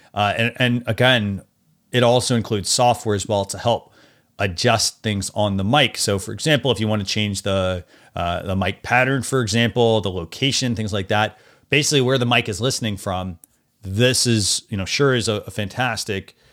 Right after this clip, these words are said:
uh, product for both, uh, uh, for both U S B or X L R mics. So, so that's your Shure S M, sorry,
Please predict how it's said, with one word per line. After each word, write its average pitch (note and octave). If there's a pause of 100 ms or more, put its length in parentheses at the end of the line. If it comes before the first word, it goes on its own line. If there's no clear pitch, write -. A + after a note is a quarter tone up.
(180)
uh, F2 (160)
product C#3
for A#2+
both, G#2 (640)
uh, D#2 (180)
uh, G2+
for A#2+
both G#2+
U A2+
S G#2+
B G2+
or G#2+
X F2+
L F2
R E2+
mics. F2+ (500)
So, G#2+ (340)
so B2+
that's D3+
your D3
Shure D3
S B2
M, A#2 (180)
sorry, F#2+